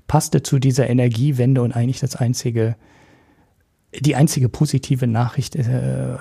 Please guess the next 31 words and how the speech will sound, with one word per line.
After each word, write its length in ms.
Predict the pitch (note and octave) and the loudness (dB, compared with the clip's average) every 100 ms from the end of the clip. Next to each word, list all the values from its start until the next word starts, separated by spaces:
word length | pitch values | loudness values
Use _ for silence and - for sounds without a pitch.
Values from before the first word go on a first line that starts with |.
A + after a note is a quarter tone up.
| - C3+ - - | -12 -18 -14 2
globale 540 | C3 A2+ G#2 C3 C3+ | 4 4 0 2 2
Nachricht, 420 | A#2+ C3 - B2+ | 2 0 -2 -4
die 100 | B2+ | -2
wir 80 | A#2 | 0
ja 180 | A2+ A#2 | 0 0
dieses 340 | A#2 B2 - | 0 0 0
Jahr 160 | A#2+ G#2+ | 0 0
hatten, 280 | C3 - B2+ | -2 -2 -2
ist 180 | B2+ | 0
ja 80 | B2 | 0
der 180 | A2+ A2+ | 2 2
Wahlsieg 580 | G#2+ G#2+ G#2 - B2 - | 0 -2 -4 -8 -8 -4
von 220 | A#2+ A2+ | -2 0
Biden 400 | A2 A2 A2 A#2 | 0 -2 -2 -2
und 340 | A2 A2+ - - A#2+ | -2 -4 -6 -6 -2
m-, 240 | A2 A2 A2 | 0 0 2
möglicher 760 | A#2+ A#2+ B2 - A#2 G#2+ G#2+ G#2+ | 2 2 0 0 0 0 -4 0
Green 280 | A#2+ A#2+ B2 | 2 4 4
New 200 | A#2 A2+ | 2 2
Deal 360 | A#2 B2 B2 | 2 2 2
und 580 | A#2 A2+ A2 A2 A2+ - | 2 0 0 -2 -4 0
ein 160 | B2 A2+ | 0 2
Wiederaufleben 960 | C3 A#2 - B2+ - A#2+ A#2 A#2 A#2 - - - - - - - - - - | 0 0 -2 -4 -2 0 0 0 -2 -6 -20 -20 -20 -20 -18 -20 -20 -20 -2
des 180 | C3 B2+ | 0 0
Paris-Abkommens 1200 | - C3+ A2 C#3+ C#3 C3 - - B2 B2 A#2 - | 2 4 4 2 2 -2 -2 0 2 4 0 -2
zur, 920 | - A2 A2 A#2 A2+ A2 A2 A2+ A#2 - - | 0 2 4 2 2 0 0 0 -4 -6 -6
äh, 60 | |
ja, 220 | G#2 G2 - - | -4 -4 -12 -16
zum 240 | - G#2+ - | -8 -8 -8
Klimawandel. 720 | - B2+ B2+ A#2+ A2+ B2 A#2+ | -4 -2 0 -2 -2 -2 -2
Und 280 | B2+ A2+ | -4 -6